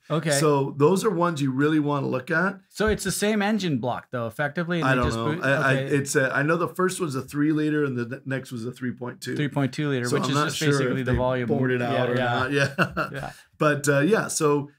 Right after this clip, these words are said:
Speaker 2: look for those. The, the N A two versions, ninety-seven plus, they're not really that much more. They're a little more expensive. The, the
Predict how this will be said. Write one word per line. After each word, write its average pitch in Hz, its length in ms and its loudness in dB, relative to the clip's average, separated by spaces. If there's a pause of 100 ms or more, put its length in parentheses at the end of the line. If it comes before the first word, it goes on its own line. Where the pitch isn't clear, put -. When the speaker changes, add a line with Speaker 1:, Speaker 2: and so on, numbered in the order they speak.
(100)
Speaker 2:
look 226 260 2
for 254 120 -2
those. 165 460 2
The, 143 420 2 (240)
the 135 280 -4
N 180 200 0
A 202 140 0
two 185 340 -4
versions, 135 760 -2
ninety-seven 143 560 0
plus, 131 400 -4 (340)
they're 160 180 4
not 220 280 0
really 208 280 4
that 151 220 0
much 151 240 -2
more. 147 220 -4
They're 139 140 0
a 135 60 0
little 180 260 2
more 226 160 -4
expensive. 226 540 -10
The, 120 480 -6 (120)
the 120 400 -4